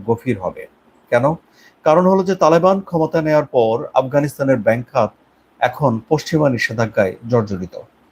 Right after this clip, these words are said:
এবং এতে করে তাদের দেশের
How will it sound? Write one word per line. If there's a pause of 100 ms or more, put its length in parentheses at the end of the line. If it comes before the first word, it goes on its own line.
(1200)
এবং
এতে
করে
তাদের
দেশের